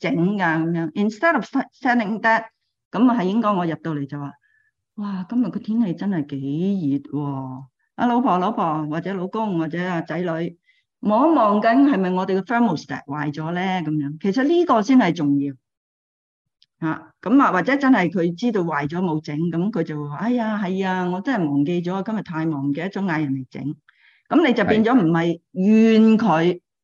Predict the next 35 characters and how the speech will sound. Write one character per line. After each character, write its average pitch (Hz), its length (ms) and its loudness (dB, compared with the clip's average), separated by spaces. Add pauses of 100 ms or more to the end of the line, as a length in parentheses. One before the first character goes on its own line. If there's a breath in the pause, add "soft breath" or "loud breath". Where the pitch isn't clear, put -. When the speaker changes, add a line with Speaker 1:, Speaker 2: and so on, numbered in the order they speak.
(100)
Speaker 1:
嗱， 165 240 0
如 180 80 -2
果 294 100 2
第 208 220 2
一 247 100 6
次 202 260 0
你 180 60 2
講 175 260 -2
嘅 185 80 -2
就 151 120 -6
好 185 160 -2
似 202 100 -6
怨 170 320 4
我 151 220 -2
冇， 160 340 0 (340 soft breath)
冇 170 200 2
做 160 180 0
到 156 120 0
嘢。 147 360 -4 (380)
但 175 160 0
係 175 160 0
第 185 100 -2
二 190 60 -2
個 202 280 0
嘅 202 40 -2
方 233 200 0
法 214 140 -2
呢， 190 160 -4
就 165 100 -6
係 147 220 -8
乜 294 200 2
嘢 196 140 2
係 165 220 0
more 196 320 -2
important 160 720 -2